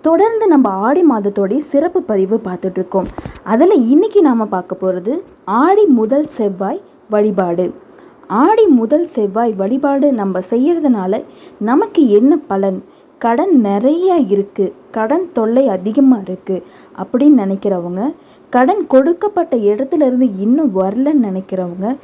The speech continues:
"எங்ககிட்ட நிறைய செல்வம் இருக்கு, ஆனா அதனால எங்களுக்கு எந்த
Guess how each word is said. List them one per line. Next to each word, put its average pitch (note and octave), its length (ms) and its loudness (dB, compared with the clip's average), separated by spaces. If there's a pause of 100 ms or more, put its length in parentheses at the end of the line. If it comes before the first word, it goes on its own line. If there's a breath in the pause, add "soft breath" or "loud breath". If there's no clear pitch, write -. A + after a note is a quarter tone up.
(240 loud breath)
"எங்ககிட்ட D4+ 480 2
நிறைய C#4 440 2
செல்வம் D4+ 640 2
இருக்கு, G3 380 -4 (200)
ஆனா A#3+ 480 -2
அதனால A3 420 0
எங்களுக்கு G#3 420 0
எந்த A#3 200 0